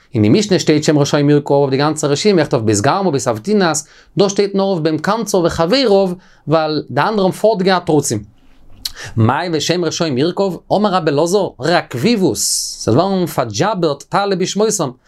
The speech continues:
אז ווען זאגסט מיר ניצט נישט, ווארט פארג'אבערט. די מסכנים בשמותיהם מיט נישט ניצן זיין נאמען, מיר רופן נישט קינדער מיט זיין נאמען, עס ווארן פאר-, פאר-, פארג'אבערט זיין נאמען. מוסיף רב הנה, שטייט נא מייסה, נא ברייסה,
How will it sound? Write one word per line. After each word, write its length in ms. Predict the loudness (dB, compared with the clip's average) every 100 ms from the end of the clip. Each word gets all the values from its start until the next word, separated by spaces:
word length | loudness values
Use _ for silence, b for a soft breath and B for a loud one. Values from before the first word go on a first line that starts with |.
| b b
אז 140 | -2 0
ווען 120 | 2
זאגסט 240 | 0 0
מיר 140 | 0 0
ניצט 220 | -2 -2
נישט, 120 | 0
ווארט 160 | 0 0
פארג'אבערט. 560 | -2 -2 0 -2 -4 -14 b b 0
די 140 | 2
מסכנים 520 | 4 2 0 0 0
בשמותיהם 360 | 0 0 0 2
מיט 160 | 0 0
נישט 220 | -2 2
ניצן 320 | 2 2 2
זיין 300 | 4 2 2
נאמען, 280 | 2 2 -2 -8 _ _
מיר 120 | 4
רופן 320 | 4 2 0
נישט 180 | 0 2
קינדער 460 | 2 4 4 2 2
מיט 200 | 0 2
זיין 240 | 2 2 0
נאמען, 360 | 0 0 0
עס 120 | 0
ווארן 160 | 0 0
פאר-, 160 | -2 -6
פאר-, 380 | -2 -2 -2
פארג'אבערט 440 | -2 0 0 0 0
זיין 200 | 0 2
נאמען. 220 | 0 -2 -6 _ B B B 0
מוסיף 320 | 0 2 0
רב 220 | 0 0
הנה, 300 | 0 0 -2
שטייט 260 | -2 -2 0
נא 80 | -2
מייסה, 380 | 0 0 0
נא 100 | -2
ברייסה, 460 | 0 0 0 -2